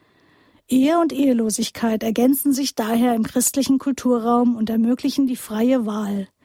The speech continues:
Jeder Mensch kann sich dafür entscheiden, nicht leiblich Mutter oder Vater werden zu müssen,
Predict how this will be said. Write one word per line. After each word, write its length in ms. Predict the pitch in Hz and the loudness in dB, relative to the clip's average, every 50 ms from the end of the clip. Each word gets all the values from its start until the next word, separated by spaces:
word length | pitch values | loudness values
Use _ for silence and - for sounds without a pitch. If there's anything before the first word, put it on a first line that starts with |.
| _ _ _ - - _ | _ _ _ -20 -20 _
Jeder 300 | - - 254 294 330 330 | -2 0 2 2 4 4
Mensch 340 | 320 294 285 277 - - - | 4 4 2 2 0 -4 -4
kann 260 | - 247 233 233 233 | -2 0 0 0 0
sich 200 | 214 226 214 - | 0 -4 -6 -8
dafür 300 | - - 214 - - 226 | -6 -6 -6 -4 -4 -4
entscheiden, 640 | 214 208 214 - - 240 220 220 226 233 254 262 254 - _ - | -2 -2 -2 -2 -2 -2 0 0 2 2 2 0 0 -2 _ -2
nicht 420 | 240 262 285 - - - - - - - | 0 0 0 -2 -6 -16 -20 -16 -10 -8
leiblich 380 | 226 208 202 - 240 220 - | -6 -6 -6 -4 -6 -4 -2
Mutter 320 | 240 233 233 - - 247 233 | -2 -2 -2 -2 -4 -4 -2
oder 200 | 226 233 233 - | -2 -2 -2 -4
Vater 400 | - 240 220 220 - 254 240 220 | -2 -4 -4 -2 0 0 0 2
werden 280 | 247 262 262 277 254 | 0 2 2 0 0
zu 160 | - - 240 | 0 -2 -2
müssen, 420 | 220 214 226 208 - - 220 214 | -2 -2 -2 -2 -4 -2 -4 -4